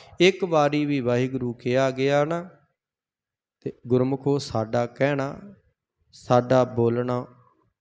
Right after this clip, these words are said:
ਉਹ ਪ੍ਰਵਾਨ ਹੈ, ਸੱਚੇ ਦੀ ਦਰਗਾਹ ਦੇ ਵਿੱਚ ਪ੍ਰਵਾਨ ਹੋਵੇਗਾ। ਇਸ ਕਰਕੇ ਭਾਈ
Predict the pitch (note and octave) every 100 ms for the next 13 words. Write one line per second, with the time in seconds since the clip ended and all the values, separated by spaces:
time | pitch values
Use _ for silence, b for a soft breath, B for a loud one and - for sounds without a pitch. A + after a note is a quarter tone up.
0 | _ _ _ _ C#3 B2 - B2+ A#2 A2
1 | A2 A2+ A2+ A2+ - - A#2 - A#2+ A#2
2 | A#2 A#2 A#2 A#2+ B2+ C#3 B2+ A#2+ A2+ -
3 | - A2 A2 A2+ A#2 B2 G#2+ G#2+ G#2+ A2
4 | A2 - A#2 A#2 - B2+ B2+ A#2 A2+ C3+
5 | D3+